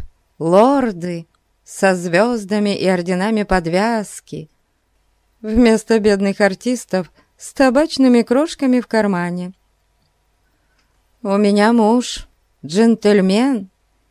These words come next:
у меня невестка графская дочь, и я живу в том самом доме, где несколько лет тому назад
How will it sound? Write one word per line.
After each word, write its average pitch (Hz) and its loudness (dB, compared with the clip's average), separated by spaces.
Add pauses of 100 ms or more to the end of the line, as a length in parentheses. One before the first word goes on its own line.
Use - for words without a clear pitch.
(400)
у 214 0
меня 285 6
невестка 285 0 (560)
графская 247 0
дочь, 285 -2 (680)
и 202 0
я 175 4
живу 156 0 (880)
в - -20
том 339 2
самом 254 2
доме, 190 0 (540)
где 196 2
несколько 277 0
лет 185 2
тому 180 0
назад 170 -2